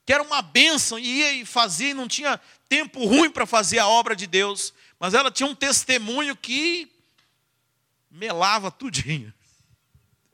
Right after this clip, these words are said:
Ela tinha um, teve um filho, e aquele filho, Deus,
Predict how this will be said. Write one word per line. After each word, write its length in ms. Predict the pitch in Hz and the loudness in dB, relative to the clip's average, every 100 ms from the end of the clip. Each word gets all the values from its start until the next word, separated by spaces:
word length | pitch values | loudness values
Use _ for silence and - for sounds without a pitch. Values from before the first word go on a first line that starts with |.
| _ - _ _ _ _ _ _ _ _ _ | _ -20 _ _ _ _ _ _ _ _ _
Ela 260 | - 160 226 | -8 -6 -4
tinha 240 | - 208 | -2 -2
um, 60 | 214 | -4
teve 420 | - - 185 190 | -10 -2 0 0
um 80 | 175 | -4
filho, 600 | - 214 247 247 254 254 _ _ _ - | -4 0 2 0 -4 -14 _ _ _ -14
e 60 | |
aquele 280 | 165 196 196 | -2 -2 -2
filho, 460 | - 190 233 233 165 | -6 -6 -4 -4 -2
Deus, 580 | 180 214 196 - - | -2 0 -2 -4 -6